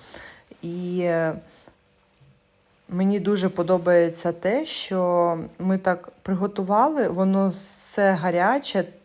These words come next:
смачне, свіже, е, з'їли і все.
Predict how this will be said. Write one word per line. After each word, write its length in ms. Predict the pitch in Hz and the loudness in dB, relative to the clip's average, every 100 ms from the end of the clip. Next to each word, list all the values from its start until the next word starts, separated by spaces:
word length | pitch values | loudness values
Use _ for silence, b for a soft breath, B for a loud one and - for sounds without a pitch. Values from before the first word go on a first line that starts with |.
| _ - | _ -18
смачне, 880 | - 185 185 - 190 190 233 285 | -6 -4 -2 -4 -2 -2 0 -4
свіже, 760 | 269 - 160 185 247 277 214 175 B B B B B - | -6 -8 -6 -4 -2 -2 -4 -4 B B B B B -6
е, 280 | 170 165 156 156 | 0 2 2 -2
з'їли 720 | 160 165 180 233 294 233 - - | -4 -4 0 0 2 -2 -2 -6
і 60 | |
все. 420 | 208 - - 143 | -6 -6 -4 -4